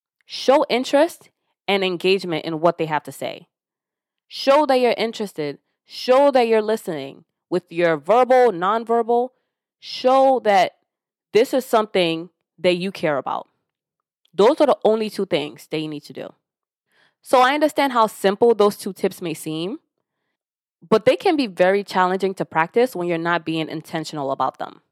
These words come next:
Many of us don't even get to step two because we're so excited about sharing our own opinions when someone is talking. We forget to practice listening to understand and not to respond. So it may seem like, "Oh, those are just so simple. One or two, that's it.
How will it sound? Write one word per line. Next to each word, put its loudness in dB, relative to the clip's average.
Many 2
of 4
us 2
don't 2
even -2
get 2
to -8
step -2
two 2
because 0
we're 2
so 2
excited 0
about 2
sharing -2
our 2
own 2
opinions -4
when -2
someone -4
is -8
talking. -4
We 0
forget 2
to 2
practice -2
listening 0
to -6
understand 0
and -4
not -2
to -8
respond. -8
So 2
it 4
may 0
seem -4
like, 0
"Oh, 4
those 0
are -6
just -2
so 2
simple. -2
One 2
or 2
two, -2
that's -2
it. -4